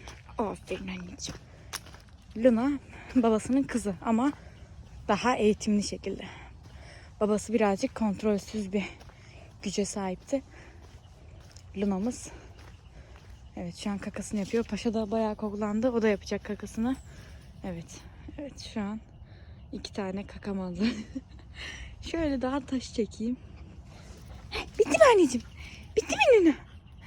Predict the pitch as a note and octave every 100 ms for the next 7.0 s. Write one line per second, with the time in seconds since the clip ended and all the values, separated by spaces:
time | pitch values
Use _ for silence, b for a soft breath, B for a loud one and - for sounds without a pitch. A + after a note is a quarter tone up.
0 | B B B - - - - - - -
1 | - - - - - - - - - -
2 | - - - C#4+ B3 B3+ C4+ C4+ C4+ C4+
3 | C#4+ C#4 C4 C#4 C#4 D#4+ - B B B
4 | B B - A#3 A#3+ A#3+ B3 A#3 G#3+ A3
5 | A#3 B3 G#3+ A3 A#3+ G3 G3 A#3+ - B
6 | B B B - - - A3+ F#3+ F3+ A3+